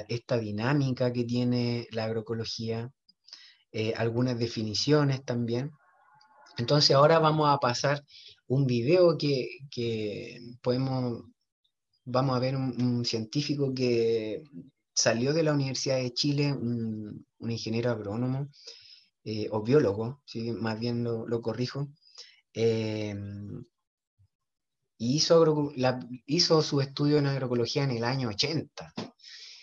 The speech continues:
y ahora se considera uno de los grandes propulsores de lo que es la agroecología en Chile y en Latinoamérica. De hecho, para que,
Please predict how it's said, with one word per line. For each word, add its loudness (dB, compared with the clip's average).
y 0
ahora 4
se -2
considera 0
uno 2
de 0
los 0
grandes -2
propulsores 0
de -2
lo 0
que 0
es 0
la 0
agroecología -2
en -4
Chile -2
y 0
en -2
Latinoamérica. -4
De -2
hecho, 0
para 0
que, -4